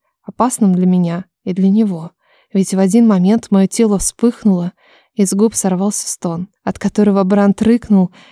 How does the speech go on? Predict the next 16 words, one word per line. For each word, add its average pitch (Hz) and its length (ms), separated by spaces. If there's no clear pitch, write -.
и 208 100
член, 220 460
ощутимо 214 560
выпирающий 202 580
в - 60
штанах, 190 500
стал 190 300
еще 190 380
тверже. 165 540
Он 190 160
целовал 208 420
и 202 60
покусывал 180 580
кожу 226 320
на 196 80
ключицах, 196 680